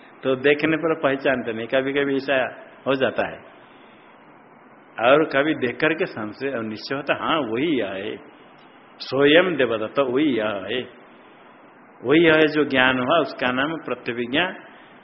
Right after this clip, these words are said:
वह जो देखा था, पूर्व अनुभूत, पहले जो देखा था उसका भी प्रमाण चक्षु से ज्ञान, किंतु तत्ता उल्लेख पूर्वक,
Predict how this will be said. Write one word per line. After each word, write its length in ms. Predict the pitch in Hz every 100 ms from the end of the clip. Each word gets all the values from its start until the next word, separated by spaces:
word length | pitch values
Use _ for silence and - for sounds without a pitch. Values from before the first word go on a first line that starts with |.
| - -
वह 580 | 127 147 165 165 113 98
जो 140 | 135
देखा 340 | 143 131 - 139
था, 360 | 113 98 87 - - - - - -
पूर्व 360 | 139 156 165 156
अनुभूत, 400 | 156 170 165 143
पहले 400 | 120 135 135 143
जो 180 | 135
देखा 360 | 131 120 - 131
था 460 | 131 180 190 - - - -
उसका 340 | 123 - 139
भी 120 | 147 156
प्रमाण 520 | - 117 120 139 131
चक्षु 280 | 131 120 131
से 160 | 123
ज्ञान, 320 | 104 107 107 87 - - - - - - - - - - - - -
किंतु 440 | 156 151 185 226
तत्ता 640 | 233 - 127 123 - 147 131
उल्लेख 360 | 123 151 175
पूर्वक, 560 | 160 120 110 139 131